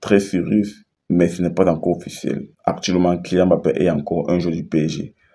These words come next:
Partage-moi ton ressenti en commentaire sur la thématique. Est-ce que tu vois Kylian Mbappé au Real de Madrid la saison prochaine ? Dis-moi tout. Et si ce n'est pas encore fait, n'hésite pas à t'abonner, d'activer la cloche de notification pour ne rien manquer des prochaines vidéos qui vont arriver sur la chaîne. Sinon, on se dit à très bientôt pour notre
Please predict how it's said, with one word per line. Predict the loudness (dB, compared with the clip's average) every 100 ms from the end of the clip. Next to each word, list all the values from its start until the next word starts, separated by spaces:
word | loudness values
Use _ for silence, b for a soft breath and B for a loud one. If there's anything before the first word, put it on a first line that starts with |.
| _
Partage-moi | -2 0 2 0
ton | 2 0
ressenti | 0 -2 -2
en |
commentaire | -2 -2 -2 -4
sur | 0
la | -2
thématique. | -2 -4 -4 -6 0
Est-ce | -2 -2
que |
tu | -4 -2
vois | 0 0
Kylian | -2 -4 -2
Mbappé | 2 0 0 -2
au | 0
Real | 0 0
de | 2
Madrid | 0 0 -2 -2
la | -2
saison | -2 -2 -2
prochaine ? | -6 -6 -4 -4 -6 b b _
Dis-moi | 0 0 0
tout. | -2 -2 -4
Et |
si | -6 -2
ce |
n'est | -2
pas | 0
encore | 0 -2
fait, | -2 -2
n'hésite | -2 -4 -2
pas | 0
à | 2
t'abonner, | 2 2 0 0
d'activer | -2 -4 -2 -2
la | -2
cloche | -2 -4 -4 -4
de |
notification | -4 -4 -4 -2 -2 -2
pour | 0
ne | 0
rien | 0 -2
manquer | -2 -4
des | -6
prochaines | -6 -4 -2 0
vidéos | 0 -2 -2
qui | 0
vont | 0
arriver | 0 -4 -6
sur | -4
la | -4
chaîne. | -4 -4 -4
Sinon, | -4 -2 -2
on |
se | -2
dit | 0
à | 0
très | 0 2 2
bientôt | 2 0 0
pour | 0 -2
notre | -2 -2